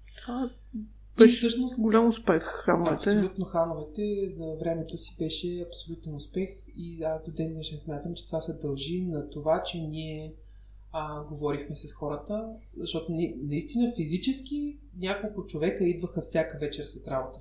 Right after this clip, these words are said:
Speaker 2: в офиса и ми обясняха кой как трябва да работи. И ние цял ден се опитвахме да го
Speaker 1: Тоест,
Speaker 2: кодим.
Speaker 1: а, вие държахте връзка с юзерите?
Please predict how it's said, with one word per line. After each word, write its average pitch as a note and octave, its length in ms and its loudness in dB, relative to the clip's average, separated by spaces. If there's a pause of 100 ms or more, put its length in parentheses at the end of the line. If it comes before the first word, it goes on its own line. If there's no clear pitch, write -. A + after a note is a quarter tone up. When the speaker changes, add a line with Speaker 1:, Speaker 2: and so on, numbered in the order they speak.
(140)
Speaker 2:
в - 40 -4
офиса F3 320 -4 (760)
и F#3+ 120 0
ми G3 100 2
обясняха E3+ 640 -2
кой D#3 180 -2
как - 220 -10
трябва D3 280 -6
да C3+ 60 -6
работи. B2 320 -8 (680)
И A#3 80 10
ние F#3 200 6
цял D#3 280 -2
ден C3+ 160 -8
се - 120 -8
опитвахме E3+ 440 -12
да D#3+ 80 -8
го D#3 360 -10
Speaker 1:
Тоест, G3 400 6
Speaker 2:
кодим. - 240 8
Speaker 1:
а, A3+ 180 10
вие A3+ 220 12
държахте A3 760 10
връзка A3+ 340 10
с G#3+ 120 2
юзерите? F3 540 6